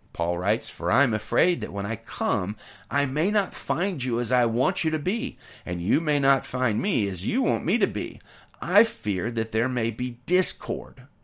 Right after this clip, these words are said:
jealousy, fits of rage, selfish ambition, slander, gossip, arrogance, and disorder." Now, what, what does that tell us about gossip?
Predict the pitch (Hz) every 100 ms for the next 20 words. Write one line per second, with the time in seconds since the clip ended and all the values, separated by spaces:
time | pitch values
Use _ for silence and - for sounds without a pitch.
0 | - - 139 139 120 - - - - -
1 | - - 214 208 - - 160 120 113 117
2 | 101 78 - - - - - - - 160
3 | 156 147 - 123 117 98 104 - - 73
4 | 73 - - 120 135 151 156 143 139 143
5 | 139 _ _ _ - 85 82 - 101 98
6 | - - 82 73 - - - - - -
7 | - 101 104 104 104 101 - - - -
8 | 90 82 - 85 - 78 71 76 73 -
9 | _ - - - - 78 76 76 90 98
10 | 82 104 107 104 104 98 85 101 107 -
11 | 73